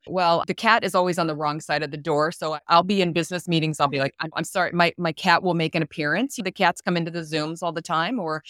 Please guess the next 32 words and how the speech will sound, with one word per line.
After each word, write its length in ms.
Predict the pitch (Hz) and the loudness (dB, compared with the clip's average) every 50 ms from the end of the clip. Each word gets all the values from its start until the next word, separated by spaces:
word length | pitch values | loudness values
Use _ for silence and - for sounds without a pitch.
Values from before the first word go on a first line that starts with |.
| - - - - | -18 -18 -18 -12
"I'm 60 | 165 | -6
sorry, 140 | - 180 170 | -2 0 0
I 20 | 165 | 0
have 60 | - | -2
to 60 | 175 | -4
get 180 | 160 175 175 165 | -4 -2 0 0
up. 100 | 156 - | 0 2
Dog 260 | - 185 165 165 170 170 | 4 4 6 6 6 4
wants 220 | 170 165 160 - | 0 -2 -2 -2
to 80 | - 165 | -4 0
be 320 | 160 160 151 147 143 156 - _ _ _ - | 2 2 2 2 0 -2 -6 _ _ _ -2
in 80 | 175 175 | 0 2
the 100 | 170 160 | 2 2
other 160 | 156 165 160 | 2 0 -2
room," 300 | 147 147 139 143 143 147 | -4 -4 -2 -2 -2 -4
or, 60 | 143 | -4
"The 100 | 151 160 | -6 -4
dog 220 | 147 165 147 143 151 | 0 0 0 0 -2
wants 160 | 147 143 - | -6 -8 -8
to 60 | 160 | -8
be 80 | 151 156 | -6 -6
in 100 | 143 139 | -6 -6
this 200 | 143 147 - - | -6 -8 -8 -6
room," 300 | 143 143 139 139 147 143 | -4 -4 -4 -4 -4 -6
or, 120 | 135 135 131 | -8 -8 -8
"His, 260 | 151 151 147 - - _ - 170 | -8 -8 -10 -10 -14 _ -18 -10
her 120 | 160 185 | -6 -4
blanket 400 | 170 156 185 180 175 185 - - - | 0 4 4 4 4 4 2 -2 -2
fell 160 | 165 156 151 | -2 -2 -2
down," 320 | 147 147 139 135 131 139 139 | 0 -2 -2 -2 -2 -4 -6
or 100 | 143 143 | -8 -10
something. 380 | - - 147 147 139 139 - | -12 -12 -12 -12 -12 -14 -14